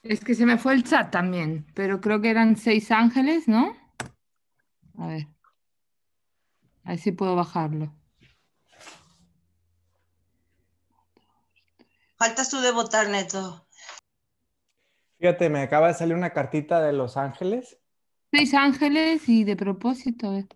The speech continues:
Speaker 3: Al azar salió, dice, "Antes de tomar una decisión, pregúntate de qué manera me acerco más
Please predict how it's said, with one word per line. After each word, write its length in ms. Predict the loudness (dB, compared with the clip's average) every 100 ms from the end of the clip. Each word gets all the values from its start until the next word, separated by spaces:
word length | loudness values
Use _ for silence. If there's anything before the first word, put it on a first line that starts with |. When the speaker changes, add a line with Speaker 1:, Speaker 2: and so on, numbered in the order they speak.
| _ _ _ _ -10
Speaker 3:
Al 160 | -6 -6
azar 320 | -2 0 0
salió, 280 | 0 0 0
dice, 240 | -2 -2
"Antes 280 | -4 -2 0
de 100 | 0
tomar 340 | -2 0 0
una 120 | 0
decisión, 520 | -4 -4 -6 -6 -6 -2
pregúntate 680 | -2 -2 -2 -2 0 0 -2
de 180 | -6 -4
qué 140 | -6
manera 720 | -6 -6 -6 -6 -6 -8 -12 -14 -12 -12 _ _
me 140 | -4
acerco 480 | -4 -2 -4 -2 -4
más 460 | -4 -4 -6 -8